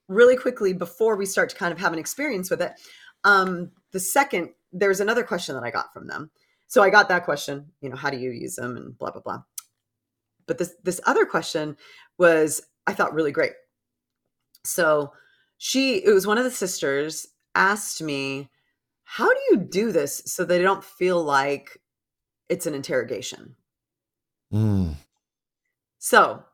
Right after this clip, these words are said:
Speaker 1: I have my answer to that because it, and it actually really, I thought about that. And then I said to her,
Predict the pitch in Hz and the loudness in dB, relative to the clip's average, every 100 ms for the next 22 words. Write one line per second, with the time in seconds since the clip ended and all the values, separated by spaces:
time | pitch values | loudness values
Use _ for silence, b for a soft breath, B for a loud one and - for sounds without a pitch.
0 | _ _ _ _ _ _ - 202 285 277 | _ _ _ _ _ _ 2 4 4 2
1 | 196 170 160 156 _ _ 196 208 180 175 | 2 2 -2 -14 _ _ -2 0 0 -4
2 | 160 151 - 135 214 - _ _ _ _ | -8 -10 -8 -6 -8 -12 _ _ _ _
3 | _ _ _ - 170 202 175 - 190 190 | _ _ _ -8 -6 -6 -8 -8 -6 -4
4 | - 190 175 - 190 202 - 160 151 156 | -2 -2 -2 0 0 0 -6 -6 -6 -2
5 | 175 170 160 151 139 _ _ _ _ _ | -2 0 -2 -6 -10 _ _ _ _ _
6 | - 175 214 226 165 143 139 143 143 - | -8 4 10 10 10 4 4 2 2 0
7 | 170 160 147 - 165 190 208 - 151 139 | -6 -6 -6 0 2 2 0 -2 -4 -4
8 | - 170 147 196 143 127 135 | -8 -6 0 2 4 0 -4